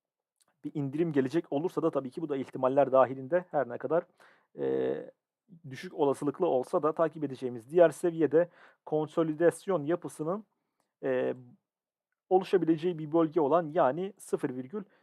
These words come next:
yetmiş iki elli dört talep bölgesi şeklinde karşımıza çıkıyor diyebilirim şu an için. Hemen grafiğimize de seviyemizi tekrardan ekliyorum. Bu bölge bizim için önemli.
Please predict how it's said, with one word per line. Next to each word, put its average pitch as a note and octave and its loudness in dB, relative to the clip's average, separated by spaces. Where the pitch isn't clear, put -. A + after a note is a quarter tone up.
yetmiş D3 -4
iki G3 -6
elli C#3+ 0
dört F3+ 0
talep D#3 2
bölgesi B2+ -2
şeklinde D#3+ -4
karşımıza C3 -4
çıkıyor E3 -6
diyebilirim D3 -4
şu - -4
an A#2+ -4
için. G3 -12
Hemen B2 -14
grafiğimize C3 -10
de B2 -10
seviyemizi B2+ -14
tekrardan B2 -10
ekliyorum. C#3+ -8
Bu F#3 -6
bölge D3 2
bizim D3+ -8
için E3 -12
önemli. D3+ 0